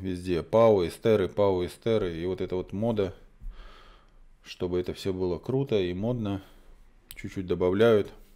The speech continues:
Но, с другой стороны, э,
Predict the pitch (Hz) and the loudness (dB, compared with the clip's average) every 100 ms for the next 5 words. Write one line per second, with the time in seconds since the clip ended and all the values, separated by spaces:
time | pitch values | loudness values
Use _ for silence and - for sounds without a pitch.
0 | _ _ _ _ _ _ _ - - _ | _ _ _ _ _ _ _ -20 -20 _
1 | _ _ _ _ _ _ _ _ - 170 | _ _ _ _ _ _ _ _ -12 -4
2 | 131 147 - 101 117 127 117 - 85 82 | 0 0 2 2 2 0 -4 -6 -8 -8